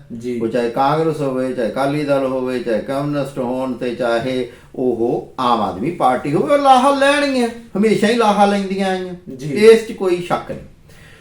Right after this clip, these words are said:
Speaker 2: ਅਹ, ਜਿਹੜਾ ਵੱਡਾ ਮਸਲਾ ਅੜਿਆ ਹੋਇਆ, ਵੱਡਾ ਮਸਲਾ ਤੇ ਇਹ ਅੜਿਆ ਹੋਇਆ ਕਿ ਜਿਹੜੇ ਕਿਸਾਨਾਂ ਦੀਆਂ ਹੀ ਹੋਰ ਧਿਰਾਂ ਨੇ।
Speaker 1: ਹੂੰ।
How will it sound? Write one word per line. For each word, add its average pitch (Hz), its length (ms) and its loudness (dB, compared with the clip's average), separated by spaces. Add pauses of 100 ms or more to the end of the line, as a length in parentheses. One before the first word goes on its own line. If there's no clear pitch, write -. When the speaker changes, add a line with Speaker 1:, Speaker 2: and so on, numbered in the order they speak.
(180)
Speaker 2:
ਅਹ, 147 640 2
ਜਿਹੜਾ 294 200 6
ਵੱਡਾ 269 360 4
ਮਸਲਾ 208 460 2
ਅੜਿਆ 185 300 4
ਹੋਇਆ, 202 160 2
ਵੱਡਾ 185 340 2
ਮਸਲਾ 185 340 0
ਤੇ 185 200 0
ਇਹ 180 60 4
ਅੜਿਆ 147 300 2
ਹੋਇਆ 139 200 2
ਕਿ 226 200 -2
ਜਿਹੜੇ 208 480 2
ਕਿਸਾਨਾਂ 214 880 2
ਦੀਆਂ 214 380 2
ਹੀ 240 200 6
ਹੋਰ 151 480 2
ਧਿਰਾਂ 147 300 2
ਨੇ। - 80 -12 (420)
Speaker 1:
ਹੂੰ। 139 200 -8